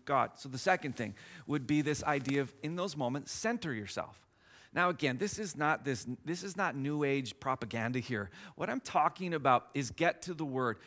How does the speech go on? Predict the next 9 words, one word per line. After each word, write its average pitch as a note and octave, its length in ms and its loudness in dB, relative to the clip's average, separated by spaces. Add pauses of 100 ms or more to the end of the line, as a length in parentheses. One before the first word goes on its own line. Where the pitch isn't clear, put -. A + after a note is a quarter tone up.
(160)
Psalm F#3 260 0
forty-six, E3 640 0
verse D3+ 280 -2
ten D3 240 -2
says, D#3+ 260 -2
"Just - 340 -4
be F#3 140 2
still, - 560 2 (180)
stop, - 640 4